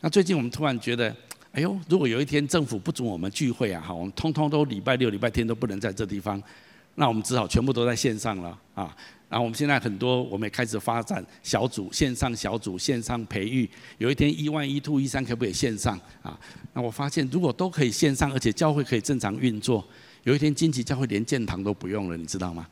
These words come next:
啊，那也许这是一个新的生态。如果我们能够这样子来牧养群羊，继续在线上，或用很多现代的科技，我们能够把教会继续运作，而且运作得更好，你都不受时空限制。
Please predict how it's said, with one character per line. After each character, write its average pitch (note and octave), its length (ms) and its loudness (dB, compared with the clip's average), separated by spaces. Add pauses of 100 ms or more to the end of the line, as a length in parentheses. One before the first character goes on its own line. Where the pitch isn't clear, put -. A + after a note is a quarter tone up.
(140)
啊， - 220 -12 (640)
那 F3+ 100 6
也 G#3 140 10
许 E3 180 6
这 G3+ 140 4
是 G3 140 2
一 F3 40 4
个 D#3 80 2
新 G#3 360 6
的 D3 100 2
生 D3+ 260 2
态。 B2 300 -4 (240)
如 A#3 100 8
果 A3 120 6
我 D3 40 8
们 D3 120 6
能 F3+ 100 4
够 G3 140 4
这 G#3 100 2
样 F#3+ 100 4
子 D3 120 -4
来 C#3+ 100 4
牧 G3 240 6
养 A#2 180 2
群 B2 280 0
羊， F#2+ 280 -2 (300)
继 G#3+ 160 4
续 G3+ 160 2
在 F3 180 4
线 D#3+ 280 2
上， C#3+ 260 0 (160)
或 G#3 100 6
用 G3 160 8
很 B2+ 140 2
多 E3+ 100 2
现 E3+ 180 2
代 D#3 120 2
的 C3+ 120 2
科 D#3+ 220 -2
技， D3 300 0 (220)
我 C#3 120 4
们 C#3+ 140 2
能 E3 80 2
够 F3+ 100 2
把 B2 140 -2
教 E3+ 180 -2
会 D#3+ 220 -6 (160)
继 B3+ 160 2
续 G3+ 160 0
运 G3+ 180 2
作， F3+ 100 2 (120)
而 A3 60 0
且 F3 100 0
运 B3 180 2
作 A3 140 4
得 F3 60 0
更 G#3+ 240 2
好， - 360 -6 (1120)
你 C#3+ 60 0
都 G#3+ 140 6
不 F#3+ 100 0
受 G3+ 160 2
时 C#3+ 200 -2
空 D#3 180 -4
限 C#3+ 240 0
制。 A#2+ 260 -6